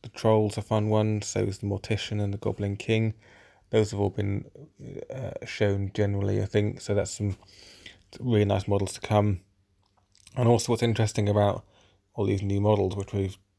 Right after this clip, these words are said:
talked about before in both podcasts and battle reports, is the new sort of metas that, um, are available, uh, to players with the current, um, setup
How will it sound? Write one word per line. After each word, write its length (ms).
talked 200
about 220
before 400
in 100
both 260
podcasts 720
and 240
battle 280
reports, 540
is 420
the 120
new 720
sort 240
of 60
metas 680
that, 320
um, 320
are 100
available, 640
uh, 280
to 100
players 480
with 180
the 300
current, 520
um, 280
setup 480